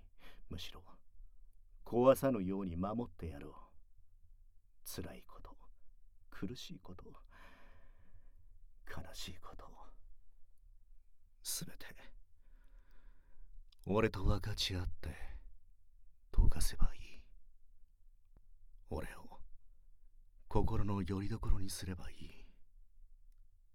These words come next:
快楽は、ただのスパイスだ。人生が香り豊かになる、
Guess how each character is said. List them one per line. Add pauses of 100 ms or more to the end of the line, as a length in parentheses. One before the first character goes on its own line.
(340)
快
楽
は、 (720)
た
だ
の
ス
パ
イ
ス
だ。 (1300)
人
生
が
香 (140)
り
豊
か
に
な
る、